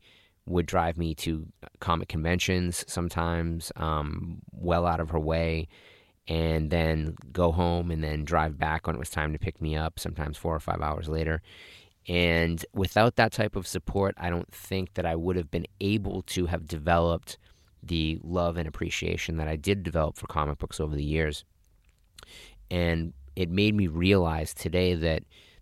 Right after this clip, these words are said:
there have been so few stories in comics that really address death in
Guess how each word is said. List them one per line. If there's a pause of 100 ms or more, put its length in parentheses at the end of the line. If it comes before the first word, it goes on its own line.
there
have
been
so
few
stories
in
comics (920)
that
really
address (680)
death (800)
in